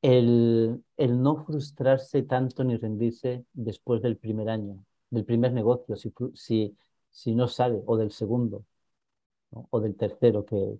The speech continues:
que decías. Y me ha encantado eso de equivocarte rápido.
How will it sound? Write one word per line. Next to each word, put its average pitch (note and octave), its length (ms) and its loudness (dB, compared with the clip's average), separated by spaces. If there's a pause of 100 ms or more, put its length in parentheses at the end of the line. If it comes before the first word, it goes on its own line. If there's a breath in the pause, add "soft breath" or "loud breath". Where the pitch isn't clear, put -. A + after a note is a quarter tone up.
que A2 80 -4
decías. G#2 440 -2 (720)
Y B2 80 4
me A#2+ 80 6
ha A#2+ 40 6
encantado A#2 440 4
eso A2+ 200 -2
de G#2+ 80 -2
equivocarte G#2 760 -4
rápido. G2 400 -8